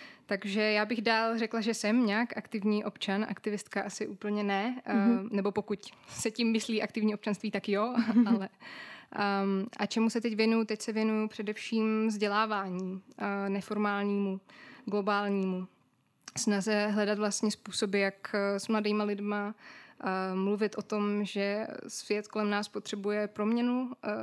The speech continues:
Speaker 1: znamená to hodně nejistoty, znamená to, že my sami se musíme změnit a to vyžaduje docela sakra kunšt, odvahu a chce to nějakou podporu.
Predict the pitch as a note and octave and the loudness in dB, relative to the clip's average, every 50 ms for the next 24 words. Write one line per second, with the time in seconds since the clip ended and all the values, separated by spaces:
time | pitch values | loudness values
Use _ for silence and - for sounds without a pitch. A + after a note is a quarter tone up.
0 | - - - A3+ G3+ G#3+ G#3 G#3 G#3 G#3 G#3 - A3 G3+ G3+ G#3 G#3+ G3+ G#3 G#3 | -8 -8 -6 -2 0 0 2 2 2 0 0 0 -2 -2 0 0 0 2 2 0
1 | G#3+ - - A3 A3 - A3 G#3+ G#3 G#3+ A3+ G3 G#3 G#3 G#3 G#3 G#3 G#3 G3 G#3 | -2 -4 -6 -8 -6 -2 -2 -2 -2 -2 -4 -2 -2 -2 -2 -2 -2 -4 -4 -4
2 | - G#3 G3+ G3 G3+ G3 - G#3 G#3 G#3 G3 - G#3+ G#3 G3+ F#3+ - G#3+ G#3 G3+ | -2 0 0 0 0 -2 -2 -2 -2 -2 -2 -4 -4 -4 -4 -4 -4 -4 -2 -2
3 | G3+ G3+ G3+ G3+ G3+ G3+ G3 G3 - - - - - - - - - - - - | -2 -2 -2 -2 -2 -2 -4 -6 -8 -14 -20 -20 -18 -18 -18 -20 -20 -20 -16 -12
4 | - G3+ - G#3+ F#3 G3 F#3 G3+ F#3+ F3+ F#3+ G3 G3 F#3 G3 - - - G3+ G3 | -10 -8 -6 -4 -4 -2 -2 -2 -2 -2 -2 -2 -2 -2 -4 -6 -6 -6 -4 -4
5 | F#3+ - - G3 - G3+ G3 - - G3+ G3 F#3+ - - - - G3 F3+ G3+ G3+ | -6 -6 -8 -8 -6 -8 -8 -6 -6 -4 -4 -4 -6 -6 -6 -8 -6 -4 -4 -4
6 | F3+ F3 F#3+ F3+ F#3 - - F#3 E3+ - - G3+ - - F3 - E3+ F3+ - G3 | -4 -4 -4 -4 -4 -6 -8 -10 -10 -12 -14 -12 -10 -10 -8 -8 -8 -6 -6 -6
7 | F#3+ - F#3+ - - - F#3 F#3+ G#3+ F3+ | -8 -8 -10 -12 -8 -6 -6 -6 -6 -8